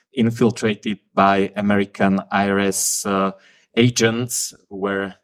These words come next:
doing some trades and then, uh, asked people if they, um, if they filled the right form, uh, and, uh, some people had to pay some fines. So not such a good idea.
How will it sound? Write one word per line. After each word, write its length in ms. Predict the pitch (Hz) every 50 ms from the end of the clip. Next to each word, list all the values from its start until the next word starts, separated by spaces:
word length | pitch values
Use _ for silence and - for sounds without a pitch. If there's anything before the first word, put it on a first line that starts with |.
| _ _
doing 320 | 98 110 110 107 104 107 101
some 300 | - - 113 101 101 98
trades 440 | - - 101 95 101 107 - - -
and 200 | 98 95 95 90
then, 320 | 95 92 92 95 95 92 - - - -
uh, 300 | 95 92 90 92 92 - _ -
asked 400 | 101 98 101 - - _ _ -
people 300 | 101 95 - - 101 98
if 180 | 95 95 - -
they, 360 | 95 95 92 92 92 90 _ _ _ _ _ _ _ _ _ -
um, 500 | - 92 92 90 90 90 92 98 110 113 _
if 120 | 98 - -
they 160 | - 95 95
filled 380 | - - - 104 95 - - -
the 120 | - 95 95
right 240 | 98 92 92 -
form, 400 | - - - 98 98 107 127 147 156 - _ _ _ _
uh, 400 | - 104 101 98 98 98 98 98 98 _ _ _ _ _ _ _ _
and, 320 | - 98 90 92 92 92 - - - -
uh, 280 | 104 95 95 95 95 92
some 240 | - - - 92 87
people 280 | - 98 - - 95
had 160 | 90 98 92 -
to 60 | 95
pay 260 | - - 98 98 98
some 280 | 95 - - 92 95 92
fines. 720 | - - 92 87 92 101 113 131 139 - - - - _
So 640 | _ - - - - 101 98 95 - - 95 95 92
not 240 | 101 104 101 98 -
such 200 | - 113 - -
a 40 | 120
good 140 | 117 113 107
idea. 500 | 113 107 98 95 98 113 143 165 165